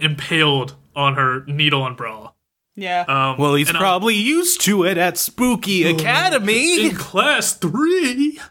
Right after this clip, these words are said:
Speaker 1: And, uh, I was disappointed by the ending credits 'cause it just, like, panned across as each of these, like, main characters, I guess, like, fade in. And, like, there's no real movement, so I figured that'd be an easy way v-, for them to change the ending sequence every time. Like, say,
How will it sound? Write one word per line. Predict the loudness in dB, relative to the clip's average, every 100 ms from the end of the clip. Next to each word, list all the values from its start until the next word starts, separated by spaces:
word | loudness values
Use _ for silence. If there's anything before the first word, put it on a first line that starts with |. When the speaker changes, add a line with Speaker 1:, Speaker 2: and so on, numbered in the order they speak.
| _ _ -20 -20 -20 -4
Speaker 1:
And, | -2 -2 -4
uh, | 0 2 2 0 -8 -4
I | 0
was | 0
disappointed | 0 -2 -2 -2 0
by | 2 0
the | 0
ending | -2 -2
credits | -2 0 0
'cause | 0 2
it | 2
just, | 2 -2 0
like, | 2 0 -4 _ _ _
panned | 0 2 0
across | 0 0 2 2
as | -2
each | -2 -4 -6 -6
of | -2
these, | 0 -2
like, | -4
main | -8 -8
characters, | -4 -4 -2 -2
I | 0
guess, | 0 -2
like, | -4
fade | -6 -2 0 0
in. | 0 0 -2 -12 _ _ _
And, | -2 0
like, | 0
there's | 0 0
no | 0
real | 2 0
movement, | 2 0 0 -4 -8 -6
so | -2
I | 0
figured | 0 -2 0
that'd | 0 2
be | 0
an | 0
easy | -4 -2 2
way | 2
v-, | 0 -8 -18 -6
for | -2
them | -2 -4
to |
change | -6 -6 -4 -4
the | -4 -6
ending | -4 -4
sequence | -2 -2 -2 0
every | 2 2
time. | 0 0 -2 -10 -8
Like, | -2 -2 -4 -16 _
say, | -8 -2 0 0